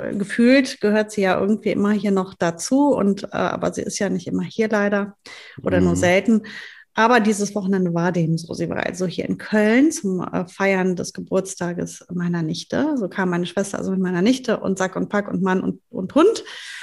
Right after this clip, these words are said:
Speaker 1: Und Troja hat also das Wochenende in Köln verbracht, worüber ich mich natürlich total gefreut habe. Und es war das zweite Zusammentreffen von Troja und Mika. So, und ich, ähm, erinnere mich, und jetzt,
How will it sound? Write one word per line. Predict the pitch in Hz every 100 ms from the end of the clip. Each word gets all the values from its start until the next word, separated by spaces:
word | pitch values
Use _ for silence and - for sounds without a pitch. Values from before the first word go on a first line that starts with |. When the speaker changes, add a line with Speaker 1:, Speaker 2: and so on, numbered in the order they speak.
| - - _ -
Speaker 1:
Und | 240 -
Troja | 226 214 202 196
hat | 196
also | 156 180
das | 185 185
Wochenende | 196 170 170 170
in | 180
Köln | 196 185 190
verbracht, | 170 170 180 208 -
worüber | 175 180 175 160
ich | -
mich | 202 202
natürlich | - 190
total | - 175 180 -
gefreut | - - - -
habe. | 214 233 269 254 - - - - -
Und | 233 277
es | 262
war | 220
das | 208 208 -
zweite | - - 175 214 262
Zusammentreffen | 262 196 190 202 202 202 202
von | 196 185
Troja | - 185 180
und | 170 156
Mika. | 180 170 - - - _ _ _ _ _ _ _ - -
So, | - 202
und | 196 196 - -
ich, | 220 -
ähm, | - - - - 196 190 73 69 - -
erinnere | 202 247 311 285
mich, | 254 254 - - - - - - _ _ -
und |
jetzt, | 196 -